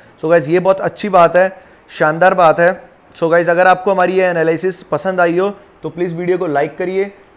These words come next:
शेयर करिए, और आपको इस वीडियो, इस वीडियो से रिलेटेड कोई भी डाउट है तो प्लीज़ हमें कमेंट सेक्शन में कमेंट करिए।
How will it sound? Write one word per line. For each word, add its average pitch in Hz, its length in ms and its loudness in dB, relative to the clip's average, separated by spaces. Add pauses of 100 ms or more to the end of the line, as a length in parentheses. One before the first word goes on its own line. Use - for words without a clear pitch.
(140)
शेयर 170 180 -2
करिए, 180 220 -4
और 175 120 0
आपको 175 240 0
इस 175 180 -4
वीडियो, 170 320 -4
इस 170 200 -4
वीडियो 170 220 4
से 180 100 0
रिलेटेड 170 380 0
कोई 175 220 2
भी 185 120 0
डाउट 156 300 4
है 175 60 0
तो 170 80 -8
प्लीज़ 170 200 -4
हमें 175 140 -4
कमेंट 160 260 -6
सेक्शन 160 260 -8
में 175 100 -6
कमेंट 143 300 -6
करिए। 117 260 -8